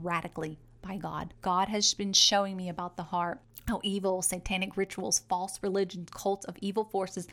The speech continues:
of the unseen realm keeps hold of our hearts. These are idols and we must get rid of them. We must not have any other God in our heart. God was showing me that, you know, he has my heart. He, he altered it. He changed it by his word. He changed it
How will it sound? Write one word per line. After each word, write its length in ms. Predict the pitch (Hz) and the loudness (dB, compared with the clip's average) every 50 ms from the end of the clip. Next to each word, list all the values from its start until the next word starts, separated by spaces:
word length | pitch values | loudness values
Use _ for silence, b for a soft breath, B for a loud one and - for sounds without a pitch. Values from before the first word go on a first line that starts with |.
| B B | B B
of 300 | - 202 202 214 226 214 | 4 6 8 8 8 6
the 180 | 214 226 220 - - | 4 -2 0 0 0
unseen 460 | 196 196 202 190 - 208 196 190 185 | 0 2 4 4 4 4 2 0 0
realm 280 | 185 180 180 180 170 B B B B B B - | 0 0 0 -2 -4 B B B B B B -8
keeps 400 | - - - 240 262 262 - - - - | -4 0 2 4 4 2 0 -6 -10 -10
hold 320 | - - 214 202 202 196 - | -4 0 2 2 2 2 0
of 140 | 190 180 | -2 0
our 140 | 180 180 180 | 0 0 0
hearts. 380 | 165 165 175 180 - - - - | 0 -2 -4 -4 -4 -4 -6 -4
These 180 | - 185 175 | -2 -2 -2
are 140 | 180 180 - - | -2 -2 0 2
idols 380 | - 196 196 202 226 254 262 254 | 4 4 6 6 6 4 4 2
and 100 | - 190 | 0 -4
we 80 | 180 175 | -2 -2
must 280 | 175 175 185 208 - - | -2 -2 -2 -2 -4 -4
get 180 | 196 185 - 175 | -6 -6 -4 -4
rid 120 | 180 185 | -4 -4
of 120 | 185 175 | -4 -4
them. 180 | - 165 165 - B B B B B B | -6 -6 -8 -8 B B B B B B
We 60 | 185 | -4
must 240 | 180 185 180 - - | -2 0 0 0 -2
not 140 | 180 175 | -2 -4
have 180 | 165 180 170 160 - - | -4 -6 -6 -6 -6 -4
any 240 | 196 202 208 202 | -2 0 0 0
other 220 | 196 190 190 180 170 | 0 0 -2 -4 -6
God 360 | - 175 160 165 160 156 147 - - | -6 -6 -6 -6 -6 -8 -10 -10 -8
in 100 | - 180 | -6 -6
our 120 | 175 165 160 | -6 -6 -6
heart. 360 | 156 170 175 160 156 - - | -6 -6 -6 -6 -6 -6 -4
God 220 | - 185 180 190 | 0 0 0 2
was 340 | 196 214 214 202 208 - - | 2 0 -2 -2 0 2 4
showing 460 | - - - 202 202 220 240 240 220 | 6 6 6 6 4 4 2 2 2
me 240 | 180 170 170 170 170 | 0 -2 -2 -4 -4
that, 240 | 170 180 170 170 - | -4 -4 -4 -4 -4
you 140 | 196 185 185 | -4 -2 -2
know, 160 | 180 180 175 | -2 -2 -4
he 160 | 175 196 202 | -4 -4 -4
has 320 | 175 185 185 185 185 185 202 | -2 0 0 2 0 0 0
my 100 | 196 185 | -2 -6
heart. 460 | 175 - 185 190 208 208 185 - - | -4 -4 -4 -2 -2 -2 -4 -4 -6
He, 540 | 165 - 185 180 180 175 175 175 - - - | -8 -6 -6 -4 -4 -4 -6 -6 -8 -10 -12
he 260 | - - - - 196 - | -14 -14 -10 -8 -8 -4
altered 360 | - 180 190 196 214 202 175 | -2 -2 0 0 0 -2 -2
it. 120 | 190 196 - | -4 -6 -8
He 120 | - 190 | -4 0
changed 500 | 185 - - 202 185 196 208 202 180 - | 2 2 2 2 2 0 0 -2 -2 -4
it 220 | 180 175 - - | -6 -6 -6 -4
by 140 | - 180 185 | -2 -2 -2
his 200 | 175 190 196 - | 0 0 0 0
word. 520 | 175 170 175 180 190 202 202 180 175 - - | 0 0 0 2 4 4 4 4 2 -2 -4
He 60 | - - | -2 0
changed 400 | - 214 214 226 220 208 - - | 2 2 2 2 0 0 -2 -4
it 160 | 165 - | -6 -8